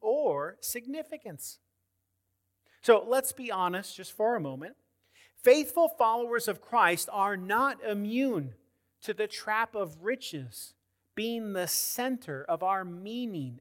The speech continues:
and our significance in life, especially in our twenty-first century American context, where our centered pursuit of wealth and comfortability probably aligns us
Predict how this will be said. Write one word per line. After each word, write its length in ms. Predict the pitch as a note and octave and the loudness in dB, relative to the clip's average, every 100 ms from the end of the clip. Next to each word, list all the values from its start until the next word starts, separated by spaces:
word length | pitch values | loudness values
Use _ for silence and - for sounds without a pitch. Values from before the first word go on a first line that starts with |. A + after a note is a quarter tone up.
| - | -10
and 140 | F3 | 0
our 180 | F3 G3+ | 0 0
significance 760 | - F#3 F#3+ F#3+ F#3+ F3 D3+ | -4 -8 -8 -8 -6 -6 -6
in 120 | C#3+ C3+ | -8 -10
life, 300 | B2 A#2 _ _ _ _ _ _ _ - | -12 -18 _ _ _ _ _ _ _ -4
especially 800 | G3+ - - C#4 - G#3+ F3 F3+ | -2 0 2 0 0 -4 -4 -4
in 80 | F3+ | -4
our 160 | F3+ | -4
twenty-first 640 | - F#3+ F3 F3+ - E3+ - | -6 -8 -6 -6 -6 -6 -4
century 380 | C#3+ C3+ D3+ D#3 | -6 -6 -8 -8
American 500 | D3+ C3+ B2+ - D#3 | -6 -8 -10 -14 -14
context, 720 | F3 G3 A3+ B2+ _ - - _ _ _ _ - | -8 -8 -8 -16 _ -20 -20 _ _ _ _ 2
where 260 | F#3+ G#3+ G#3+ | 8 8 8
our 360 | G3+ A3 C4 | 6 6 6
centered 500 | B3+ - A#3 A#3+ G#3+ | 2 0 0 -2 -6
pursuit 420 | - G3 - A#3 F#3+ | -4 -4 -4 -2 2
of 260 | D#3 C3+ | 2 0
wealth 540 | C#3+ D3+ D#3 B3+ - - _ - _ | 0 2 2 0 -4 -20 _ -20 _
and 340 | G#3+ B3+ D#4+ F4+ | 0 2 2 0
comfortability 920 | C4+ D4 C#4 A3+ A3 D4+ B3+ C#3+ C#3 _ _ _ | 0 0 -2 -2 4 6 4 2 -12 _ _ _
probably 680 | - A#3+ D4 F4 G#3 E3+ | -2 4 6 6 2 2
aligns 720 | F3 F3 E3+ F#3+ C4 D#4+ C4 D#3 | 2 0 0 0 0 0 -2 -2
us 480 | D3 D#3 - - | -4 -4 -6 -8